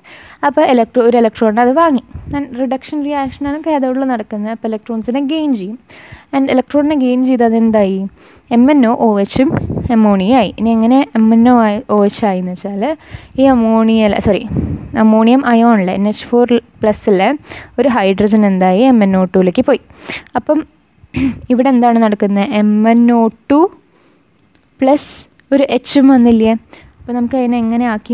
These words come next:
മാറ്റാം? എം എൻ ഒ ഒ എച്ച് എന്നാക്കിക്കൂടെ? ഇപ്പോഴും എന്തുണ്ട്? ഒരു എം ഉണ്ട്, ഉം, എം എൻ ഉണ്ട്, രണ്ട് ഒ ഉണ്ട്, ഒരു എച്ച് ഉണ്ട്. ഓക്കെ, അതങ്ങനെയാണ് അങ്ങനെ ആയത്. അപ്പോൾ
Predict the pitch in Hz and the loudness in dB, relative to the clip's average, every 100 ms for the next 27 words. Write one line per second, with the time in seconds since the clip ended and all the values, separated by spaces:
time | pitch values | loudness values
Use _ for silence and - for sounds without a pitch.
0 | 226 202 - 220 208 202 - - 214 214 | -4 -6 -6 -6 -4 -8 -14 -10 -4 -2
1 | 226 240 247 240 233 233 254 349 _ _ | 0 0 0 0 0 -2 -2 -6 _ _
2 | _ _ _ _ _ _ _ - 220 240 | _ _ _ _ _ _ _ -8 -6 -6
3 | 254 _ - 226 233 - - _ 240 240 | -8 _ -14 -12 -12 -18 -20 _ -6 -4
4 | 254 240 233 - 233 226 - - - - | -4 -6 -10 -6 -6 -6 -12 -20 -20 -20
5 | _ - 233 285 294 247 233 226 226 233 | _ -6 -2 0 2 2 2 2 2 2
6 | 226 226 226 220 - 226 214 - 226 220 | 2 2 2 0 -2 -4 -4 -6 -2 0
7 | 233 240 233 220 269 220 208 226 220 214 | 2 2 0 0 0 0 -2 -2 -2 -2
8 | 220 277 302 - 311 285 277 277 - - | -2 -2 -4 -4 -2 0 0 -2 -14 -20
9 | - - - 240 196 202 226 214 220 208 | -20 -20 -8 -2 0 0 0 0 0 0
10 | 277 254 240 226 180 233 320 - - - | 0 2 4 4 2 0 -2 -8 -20 -20
11 | - - - - - - - 240 262 | -20 -20 -20 -20 -20 -20 -12 -6 -2